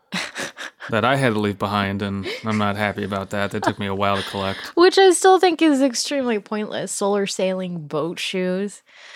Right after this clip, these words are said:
Speaker 1: You're going so fast, your feet aren't even on the ground in space. Why are there boat shoes? Why are there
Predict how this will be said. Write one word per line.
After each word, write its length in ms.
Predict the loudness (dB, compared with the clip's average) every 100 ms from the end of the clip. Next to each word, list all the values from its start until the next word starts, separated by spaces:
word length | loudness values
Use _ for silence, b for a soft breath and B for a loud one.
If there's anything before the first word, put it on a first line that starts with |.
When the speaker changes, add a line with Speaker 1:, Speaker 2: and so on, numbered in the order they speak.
| B B
Speaker 1:
You're 120 | 2
going 240 | 4 2
so 180 | 2 -2
fast, 420 | 2 4 2 0 -4
your 100 | -4
feet 260 | 0 4
aren't 200 | 4 4
even 280 | 2 2 0 0
on 320 | 2 4 4 4
the 80 |
ground 400 | 4 4 4 2
in 140 | 2 0
space. 380 | 0 0 0 0
Why 260 | 2 6
are 180 | 8 6
there 460 | 6 6 6 2 -4 b b b _
boat 240 | 4 4 4
shoes? 640 | -4 -2 -2 -4 -6 -10 b b b
Why 160 | 4 6
are 120 | 6
there 320 | 6 6 4